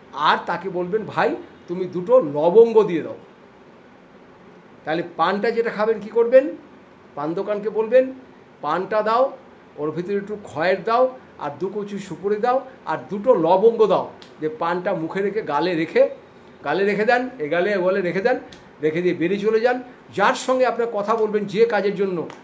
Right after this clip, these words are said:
সেই কাজ আপনার হতে বাধ্য হবেই। এই একটা ছোট্ট জিনিস আপনাদের বলে দিলাম, মাত্র একটা পানের দাম কত? পাঁচ টাকা নেবে। আমি টোটকা এই ধরনের করে থাকি, আপনারা যেন সবাই করতে পারেন। এটা পুরুষরাও করবে,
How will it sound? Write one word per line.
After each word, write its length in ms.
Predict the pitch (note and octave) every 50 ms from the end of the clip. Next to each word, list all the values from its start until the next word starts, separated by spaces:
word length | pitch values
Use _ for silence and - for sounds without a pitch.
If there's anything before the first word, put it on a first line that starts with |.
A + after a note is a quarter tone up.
| - -
সেই 200 | - F3+ F#3+ G3
কাজ 220 | F#3 F3+ F3 E3+
আপনার 240 | F3 F3 F3 F3 D3+
হতে 220 | A2 D#3 - E3+ D#3
বাধ্য 400 | B2+ C#3 C#3+ C3+ - D#3 D#3 B2+ - - - - - -
হবেই। 280 | C#3 F3+ E3 C#3 G#2 - - - - - - - - - - - - - - D#3+
এই 120 | D#3+ E3
একটা 180 | D#3+ D#3+ E3 D#3 -
ছোট্ট 320 | - - G#3 G3+ G3+ -
জিনিস 280 | F#3 D3+ D#3+ D#3+ D#3 D3+
আপনাদের 300 | D3+ D3+ D#3 D3 D3 C#3 C3
বলে 140 | D3 C#3 C3+
দিলাম, 180 | B2+ B2 A#2 A2+ - - - - - - - - - - - - - -
মাত্র 220 | C#3+ D3 D3 - F3+
একটা 240 | E3+ E3+ - F3+
পানের 340 | D#3 - D3 D3+ D#3+ F3 E3
দাম 140 | E3 F#3 F3+ F3
কত? 120 | D#3 - B2+ -
পাঁচ 200 | D3+ D3 C#3+ -
টাকা 200 | - F3+ F#3 F#3+
নেবে। 200 | G3+ G3+ A3+ - - - - - - - - - - - - -
আমি 180 | D#3+ F3+ A#3 C4 A#3+
টোটকা 280 | A3 A3+ A#3 A#3 C4+ C4
এই 120 | A#3 A3+
ধরনের 400 | G3 F#3 A3 A#3+ B3+ C4 C4+ B3+
করে 180 | - G#3+ F#3 D#3
থাকি, 240 | B2 B2+ - - - - - - - - - - - - - - - - - - - - - - - -
আপনারা 300 | D3+ E3 - G3 G3 F#3+
যেন 160 | G3+ G#3+ A3
সবাই 360 | G3+ - - D#3+ D3+ E3 G3
করতে 260 | G3+ - D3+ - - -
পারেন। 200 | - - - - - - - - - -
এটা 140 | C#3+ E3+ E3
পুরুষরাও 460 | - - F3+ G#3 G#3 G3+ - A#3+ A#3+
করবে, 300 | A#3+ A#3+ A#3+ A#3+ D4